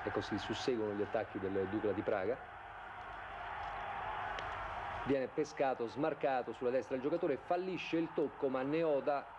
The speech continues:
arriva in tempo prima che la palla vada oltre il fondo, partendo presumibilmente da posizione regolare. Le immagini non possono dimostrarlo comunque, e segna il gol del raddoppio del Dukla,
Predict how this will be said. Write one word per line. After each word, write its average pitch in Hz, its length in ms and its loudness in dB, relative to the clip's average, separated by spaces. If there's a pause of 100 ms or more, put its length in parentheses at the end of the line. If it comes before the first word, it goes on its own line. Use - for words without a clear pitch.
arriva 143 280 4
in 160 120 0
tempo 120 280 2
prima 127 240 0
che 113 60 2
la 120 100 4
palla 123 220 2
vada 113 200 4
oltre 117 280 2
il 143 60 -2
fondo, 110 460 2
partendo 120 460 2
presumibilmente 139 760 0
da 110 60 2
posizione 110 480 0
regolare. 110 460 2 (1000)
Le 92 60 0
immagini 98 400 2
non 101 240 2
possono 104 320 0
dimostrarlo 98 540 0
comunque, 95 400 -2
e - 80 0
segna 123 280 2
il 131 60 0
gol 87 280 2
del 92 160 2
raddoppio 110 680 2
del 92 460 2
Dukla, - 500 0